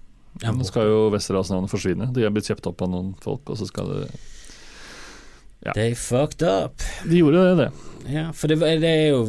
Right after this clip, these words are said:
Speaker 1: det er jo kjekt. Du vet jo at det er en bra, eller om det er bra eller bra, det fikk nå i hvert fall tak i veldig mye flinke folk da.
Speaker 2: Ja, de gjorde jo det. Og så ble, det var en veldig konkurranse der i klassen, fordi da kom det plutselig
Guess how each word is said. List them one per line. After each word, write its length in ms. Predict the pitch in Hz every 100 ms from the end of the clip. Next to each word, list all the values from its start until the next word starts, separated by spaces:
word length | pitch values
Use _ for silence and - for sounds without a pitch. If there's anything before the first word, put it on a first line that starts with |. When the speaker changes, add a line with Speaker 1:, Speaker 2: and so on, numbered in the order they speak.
| 104 117 - -
Speaker 1:
det 120 | 120 156
er 80 |
jo 40 | 135
kjekt. 300 | 165 156 -
Du 120 | 120
vet 240 | 127 151 123
jo 60 |
at 40 | 101
det 80 | 123
er 40 |
en 80 | 160
bra, 440 | 151 151 135 117 107
eller 180 | 107 107 - - - - -
om 80 | 107
det 80 | 110
er 40 |
bra 180 | 135 131
eller 120 | 104
bra, 180 | 113 117
det 100 | 127
fikk 280 | 123 190 -
nå 60 | 123
i 100 | 156
hvert 20 |
fall 120 | 170
tak 400 | - 180 113 -
i 40 | 110
veldig 200 | 117 117
mye 120 | 117
flinke 260 | - 117 113
folk 220 | 95 95
da. 160 | 156 147 - - - - - -
Speaker 2:
Ja, 120 | 151
de 100 | 180
gjorde 200 | 175 147
jo 20 |
det. 160 | 170 156 - - - -
Og 100 | 131
så 100 | 165
ble, 120 | 147
det 120 | 131 131
var 140 | 123
en 60 | 143
veldig 320 | 127 107 107
konkurranse 580 | 123 113 117 92 92 104
der 140 | 110
i 220 | 110 107 104
klassen, 640 | 110 - - 98 98 101 - - - - - - -
fordi 180 | - 110
da 200 | 107 107 110 - - -
kom 220 | 110 92
det 100 | 104
plutselig 640 | 131 - 101 101 101 101